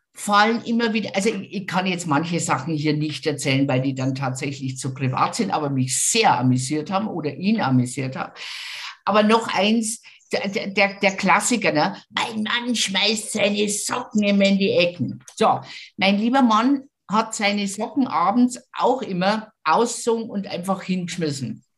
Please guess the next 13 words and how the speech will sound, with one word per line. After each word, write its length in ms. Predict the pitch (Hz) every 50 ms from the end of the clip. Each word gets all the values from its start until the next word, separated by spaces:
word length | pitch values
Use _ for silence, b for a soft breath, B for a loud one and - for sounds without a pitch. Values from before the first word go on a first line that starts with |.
| _ _ _ _ _ - - -
Wo 120 | 196 180
ich 100 | 180 160
gesagt 320 | 131 - 196 185 143 -
hab, 260 | 190 170 156 - - -
"Ähm, 680 | 160 156 147 143 143 143 143 139 139 139 139 143 139 135 139 B B B B B B B B B B B B B B _ _ _ _
könntest 600 | - 185 196 240 285 - 349 370 311 - - -
du 180 | 247 247 262
damit 480 | 254 226 151 151 165 185 196 202 202 -
auch 260 | 123 123 127 131 131
noch 140 | 151 156 -
etwas 420 | - 117 127 127 131 139 156 165 -
anderes 680 | - 156 170 196 262 262 294 233 185 147 143 143 -
machen?" 580 | 131 123 120 120 127 127 127 - - - - B